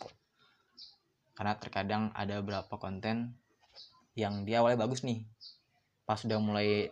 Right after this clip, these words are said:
nyicip-nyicipin ke arusnya, mereka kekut-, ke tanah arus lagi gitu loh. Jadi ya, ya anjing gitu loh. Ada beberapa yang kayak gitu, yang dimana, wah ini bagus nih konten, wah ini bagus nih channel gitu loh, ini channel bagus nih. Terus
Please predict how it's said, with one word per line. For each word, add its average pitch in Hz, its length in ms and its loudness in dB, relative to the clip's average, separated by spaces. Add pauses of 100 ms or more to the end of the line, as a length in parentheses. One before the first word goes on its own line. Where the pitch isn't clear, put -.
(180)
nyicip-nyicipin 107 800 -6
ke - 40 0 (120)
arusnya, 135 560 -4 (720)
mereka 104 240 -2
kekut-, 113 240 -8
ke - 160 -10
tanah 101 240 -4
arus - 160 -10
lagi 101 400 -6
gitu 98 240 -8
loh. 95 80 -6
Jadi 107 320 -2
ya, - 160 -4
ya 139 140 -2 (180)
anjing 92 560 -6
gitu - 160 -14
loh. - 160 -20
Ada 143 160 -2
beberapa 110 320 -2
yang 101 80 -4
kayak 95 160 -6
gitu, - 120 -20 (600)
yang 98 160 -6 (400)
dimana, 104 560 -4 (880)
wah 120 80 -2
ini 139 160 -2
bagus 131 240 -8
nih 143 160 -8
konten, 120 640 -4 (240)
wah 110 80 0
ini 127 160 -4
bagus 120 320 -4
nih 113 80 -4
channel 107 480 -2
gitu 95 240 -8
loh, 101 160 -10 (640)
ini 120 80 -8
channel 113 160 -4
bagus 107 320 -6
nih. 98 160 -10 (400)
Terus - 400 -8